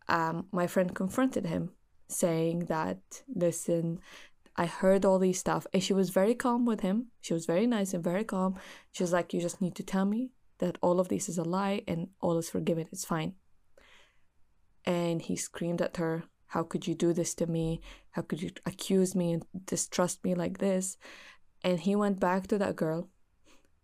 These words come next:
and, and got her to s-, to call my friend's brother, telling her that, "Oh,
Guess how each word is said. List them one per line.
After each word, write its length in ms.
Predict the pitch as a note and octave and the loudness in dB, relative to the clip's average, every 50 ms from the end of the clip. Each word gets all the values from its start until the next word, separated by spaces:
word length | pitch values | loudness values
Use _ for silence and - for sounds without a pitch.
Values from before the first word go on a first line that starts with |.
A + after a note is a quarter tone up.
| _ _ _ - - | _ _ _ -4 0
and, 460 | F3 E3+ F3 E3+ E3+ E3 E3 F#3 - - _ - | 0 2 2 2 0 0 -2 -4 -6 -10 _ -2
and 160 | - E3+ E3+ E3 | -2 0 0 0
got 240 | F3 - - - | 0 -2 -2 -2
her 120 | - F3+ E3+ | -2 -2 0
to 160 | E3+ - F3+ | 0 -2 -4
s-, 200 | - - - - _ _ - - | -2 -4 -6 -8 _ _ -10 0
to 100 | - F#3+ | 0 0
call 540 | F#3 F#3 - - F#3 F3+ F#3 G3+ G#3+ B3 D4 - - - - - - - - _ _ _ _ _ - - | 0 0 0 2 4 4 4 2 2 -2 -4 -8 -14 -20 -20 -20 -20 -20 -20 _ _ _ _ _ -12 -2
my 240 | - F#3 F3 F3 E3+ | 0 2 2 2 2
friend's 440 | D#3+ - - F3+ E3+ E3+ F#3 E3+ - | 0 0 0 0 0 0 -2 -4 -4
brother, 540 | - - F#3 F#3+ F3+ E3+ D#3 E3 F#3 F#3+ - _ _ _ _ - - - - - - - - | 2 4 4 4 4 2 0 -2 -4 -6 -10 _ _ _ _ -18 -18 -18 -20 -20 -14 -4 0
telling 320 | - F3+ F3 F3+ F3+ F3 | 2 4 4 4 2 0
her 200 | E3+ F3 D#3+ D#3 | 0 -4 -4 -4
that, 440 | D#3 D#3+ D#3 D#3 - - - - - _ _ _ - - - _ - - _ _ _ _ _ _ - | -4 -6 -6 -6 -8 -10 -14 -20 -20 _ _ _ -20 -20 -20 _ -20 -20 _ _ _ _ _ _ -2
"Oh, 460 | - E3+ F3 F3 F3 E3+ E3+ E3+ F3 | 0 2 4 4 2 2 2 0 -2